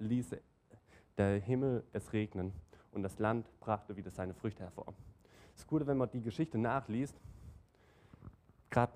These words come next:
bei dem Gebet, wo es dann wieder anfängt zu regnen, da ist es so, dass Elia auf den Berg geht und sich hinkniet. Und dann heißt es, dass er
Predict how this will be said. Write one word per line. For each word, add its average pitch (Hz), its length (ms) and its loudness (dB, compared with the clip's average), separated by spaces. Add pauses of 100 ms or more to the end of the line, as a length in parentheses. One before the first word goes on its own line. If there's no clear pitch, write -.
(520)
bei 120 80 6
dem 113 200 4
Gebet, 127 340 2
wo 107 420 4 (140)
es - 160 -10
dann 104 160 2
wieder 101 200 -2
anfängt 120 320 -4
zu - 80 -6
regnen, 120 420 0 (1300)
da 117 120 6
ist 127 100 0
es 120 140 0
so, 127 220 4
dass - 360 -4 (240)
Elia 139 520 6
auf 107 160 2
den 101 120 0
Berg 131 280 0
geht 151 260 -2 (520)
und 110 400 0 (920)
sich - 260 -12
hinkniet. 151 640 0 (2500)
Und 113 120 -2
dann 107 160 -2
heißt 127 260 0
es, 127 180 0 (960)
dass 110 160 0
er 110 180 2